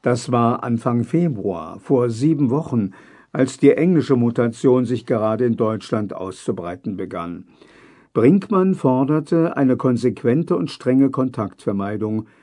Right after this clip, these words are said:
mit dem Ziel einer Inzidenz unter zehn. Anderenfalls werde es so kommen wie in England.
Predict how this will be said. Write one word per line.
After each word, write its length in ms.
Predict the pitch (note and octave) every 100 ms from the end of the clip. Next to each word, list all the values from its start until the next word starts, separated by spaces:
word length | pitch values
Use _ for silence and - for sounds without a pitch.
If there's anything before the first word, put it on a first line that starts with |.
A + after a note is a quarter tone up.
| _ _
mit 140 | A#2+ A#2
dem 160 | A2
Ziel 560 | - - C3 D#3 F3+ F3 - _ _
einer 300 | A#2 A#2 C#3
Inzidenz 640 | C3+ C3+ A2+ A#2+ D#3+ -
unter 500 | - A#2+ A#2+ C3+ C3
zehn. 540 | - B2 G#2+ E2 F2+ - _ _ _ _ _ _ _ _ _ -
Anderenfalls 720 | A#2+ A#2 A2+ A2 G#2 A#2 B2
werde 240 | A2 A2
es 160 | A2+ -
so 180 | A#2+ G#2
kommen 540 | - G#2+ B2 C#3 A2
wie 160 | B2+ C3
in 200 | C3+ E3
England. 680 | E3 B2+ G2+ G2 A#2 C3